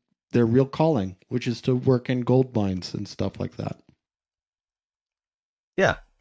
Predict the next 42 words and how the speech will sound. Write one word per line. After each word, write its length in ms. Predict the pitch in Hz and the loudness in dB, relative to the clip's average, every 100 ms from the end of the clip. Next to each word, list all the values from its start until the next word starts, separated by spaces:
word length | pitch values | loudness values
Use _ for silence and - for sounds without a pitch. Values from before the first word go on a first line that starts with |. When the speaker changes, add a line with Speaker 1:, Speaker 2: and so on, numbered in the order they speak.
| _ - - | _ -20 2
Speaker 2:
Kids 220 | 170 156 | 2 4
in 80 | 147 | 4
the 60 | |
mines. 500 | 127 92 85 82 - - _ - | 4 2 0 -6 -10 -14 _ -6
I'm 80 | |
with 160 | 92 80 | -6 -6
that. 260 | - 71 - _ _ _ | -8 -12 -16 _ _ _
All 80 | 185 | 0
right. 120 | 110 - _ | 0 -2 _
I 40 | 180 | -2
think 160 | 160 | 0
we, 160 | 87 76 - | 0 -8 -10
I 60 | |
think 180 | 151 101 | -6 -6
we 160 | 65 60 | -4 -10
ended 220 | - - | -10 -14
here. 240 | - - - | -14 -14 -4
That 80 | 160 | 0
was 80 | 120 | 0
a 60 | |
good 220 | - 104 95 | -2 -6 -4
way 120 | 87 | -4
to 80 | 78 | -6
end 180 | 71 62 | -8 -10
it. 160 | - - - - _ _ - | -12 -18 -20 -20 _ _ -4
So 180 | 107 92 | -2 2
everyone, 380 | 131 135 127 | 2 4 2
thank 160 | 110 117 | 2 -2
you 80 | 98 | -2
for 80 | - | -6
coming 180 | 95 | -4
out 140 | 117 - | -4 -2
tonight 340 | 113 110 101 | -2 0 -2
to 100 | - | -6
discuss 520 | 90 - 101 95 - | -6 -4 -2 -2 -2
that 320 | - 95 92 85 | -4 -2 -2 -4
if 80 | |
you 60 | 87 | -8
drink 260 | 82 80 - | -8 -8 -4
Bud, 200 | 92 85 | -6 -6
you're 120 | 82 | -8
gay. 420 | 85 98 123 | -4 -2 0